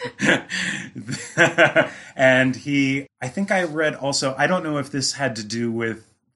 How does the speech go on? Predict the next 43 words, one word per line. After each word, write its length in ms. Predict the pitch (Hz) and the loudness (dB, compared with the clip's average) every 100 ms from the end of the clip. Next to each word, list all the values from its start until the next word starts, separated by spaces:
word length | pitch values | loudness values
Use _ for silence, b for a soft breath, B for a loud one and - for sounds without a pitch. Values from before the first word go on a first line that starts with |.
| - | -6
things 340 | 135 123 107 | 0 0 0
that 160 | 110 107 | -4 -4
they 120 | 110 | -2
needed 540 | 110 113 113 107 104 98 | -2 -2 -2 -2 -6 -12
for 300 | - 107 101 | -12 -10 -6
the, 440 | 101 98 95 104 | -6 -4 -6 -10
the 340 | 104 98 101 107 | -12 -12 -12 -14
cameras 640 | - 160 151 135 127 117 117 | 0 0 2 0 0 -2 -6
or 200 | 113 104 | -6 -8
if 120 | - | -6
this 320 | 110 - - B B | -6 -6 -8 B B
helped 520 | - 131 113 - - | -4 -4 -4 -8 -10
Charlie 320 | - 127 113 107 | -4 -2 -2 -2
Sheen 220 | 147 127 | -2 -2
along 320 | 117 113 110 | 0 -2 -2
with 120 | 104 | -6
his 140 | 107 135 | -6 -6
eighty-five 380 | 117 107 110 | -6 -4 -4
mile 200 | 107 107 | -2 -2
an 80 | 107 | -2
hour 180 | 107 101 | -4 -6
fastball, 580 | 110 104 - 107 104 101 | -6 -6 -6 -6 -6 -6
trying 240 | 110 107 | -6 -6
to 60 | 104 | -4
get 120 | 104 | -6
it 140 | 98 | -8
to 80 | - | -10
look 360 | 101 117 113 - | -6 -6 -6 -10
like 240 | 104 98 | -10 -8
one 120 | 107 | -12
approaching, 540 | 98 107 101 101 101 98 b b b _ 113 | -10 -10 -10 -10 -12 -14 b b b _ -8
um, 320 | 101 98 107 | -4 -4 -6
a 40 | |
hundred 260 | 110 104 104 | -8 -6 -4
miles 220 | 101 98 | -6 -4
an 80 | 104 | -6
hour. 80 | 101 | -4
But 120 | 110 | -6
I 60 | |
think 160 | 107 131 | -4 -2
I 60 | 120 | 0
read 240 | 110 104 | 0 0
on 240 | 107 98 | -2 -4